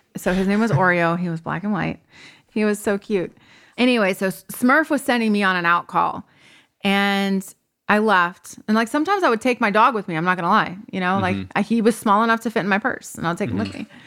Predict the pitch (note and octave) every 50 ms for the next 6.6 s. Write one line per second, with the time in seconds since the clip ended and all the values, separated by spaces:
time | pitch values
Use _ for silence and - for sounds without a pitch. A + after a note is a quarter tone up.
0 | - - - - - - - - _ _ _ _ - - - A3 G3 G3+ G3+ F#3+
1 | G#3 A3+ A#3+ A#3+ - B3 A3+ A3 A3 G#3+ G#3 G#3 G3+ - - G3 F#3+ F#3 F#3 F3
2 | F3+ F3+ F#3 _ _ _ _ - - F#3 F#3 F#3+ F#3+ - - G#3+ G#3+ G#3+ G#3 G3
3 | F3+ F3 F3 E3+ - E3+ F3 E3+ - _ - G3+ G#3+ G#3+ A#3 B3 A#3 - G#3+ G#3+
4 | G3+ A#3 C4 - F#4 G#4 G4 D#4+ A#3+ A3 F#3+ F3 G#3+ - F#3 E3+ E3+ E3+ F#3 E3+
5 | E3 E3 D#3+ E3 E3 F3+ E3+ D#3+ - F#3 E3+ F3 E3+ F3 F3 - - G3 F#3+ F#3+
6 | - G#3 E3+ G3+ F3+ F3 E3+ E3+ E3+ E3+ E3+